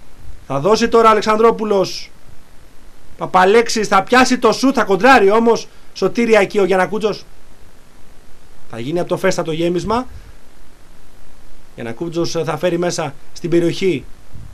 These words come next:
Πάλι Γιαννακούτζος. Η κεφαλιά από τον Μπούρα. Εύκολα όμως ο Μάρης θα μαζέψει. Μπαλαλάς θα ανοίξει ωραία για τον, ε,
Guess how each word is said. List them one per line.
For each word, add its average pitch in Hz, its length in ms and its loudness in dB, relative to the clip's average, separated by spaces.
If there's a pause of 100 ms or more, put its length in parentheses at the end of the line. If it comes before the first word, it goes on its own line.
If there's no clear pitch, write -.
(520)
Πάλι 185 200 2
Γιαννακούτζος. 185 760 0 (400)
Η - 80 -10
κεφαλιά 180 500 6
από 233 160 6
τον 214 160 6
Μπούρα. 254 400 6 (200)
Εύκολα 185 540 6
όμως 180 300 0
ο 180 200 4
Μάρης 190 320 4
θα 185 120 0
μαζέψει. 190 440 0 (360)
Μπαλαλάς 165 420 4
θα 190 60 -4
ανοίξει 202 220 0
ωραία 208 120 2
για 202 80 2
τον, 202 200 0
ε, 196 200 0